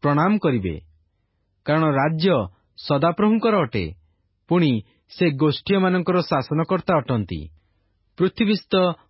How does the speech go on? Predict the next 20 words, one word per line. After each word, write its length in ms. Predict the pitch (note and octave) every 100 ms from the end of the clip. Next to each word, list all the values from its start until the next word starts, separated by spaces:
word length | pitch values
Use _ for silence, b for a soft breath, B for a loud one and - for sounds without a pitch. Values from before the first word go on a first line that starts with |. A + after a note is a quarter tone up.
| _ -
ପୁଷ୍ଟ 300 | G3 - A3
ଲୋକ 260 | G3+ F#3+
ସମସ୍ତେ 600 | F3 D#3+ F3+ - B2+ F2 - _ -
ଭୋଜନ 420 | F2+ D#3+ E3 G3+
କରି 220 | G3 F3+ F3+
ପ୍ରଣାମ 420 | - C#3 C#3+ F#3
କରିବେ। 420 | F3 B2+ F#2+ D#2+ - _ _ _ _ _ _ -
ଧୂଳିରେ 380 | C3+ F3+ G3 G3
ଲୀନ 260 | E3+ F3 F3+
ହେବାକୁ 560 | F3 E3 E3+ E3 E3 b b _ D#3
ଉଦ୍ୟତ 400 | D3 F3+ F3+ F3+
ସମସ୍ତେ, 680 | - D3+ F#3+ - C3+ E2+ - _ _ _ -
ଅର୍ଥାତ୍ 420 | F3 - F#3 B2+ - _ _ _ -
ଆପଣା 320 | D3+ F#3 F#3
ପ୍ରାଣ 300 | E3+ E3+ F3 G3+
ବଞ୍ଚାଇବାକୁ 680 | E3+ F3+ E3+ F#3+ F#3 F3 F#3+ -
ଅସମର୍ଥ 520 | D3 C#3 F#3 F#3 D#3+ -
ଲୋକ 300 | D3 D#3+ - D#3+ C#3+ b b b _ -
ତାହାଙ୍କ 360 | D#3+ G3 G#3 G3+
ସାମୁରେ 440 | - E3 D3 C#3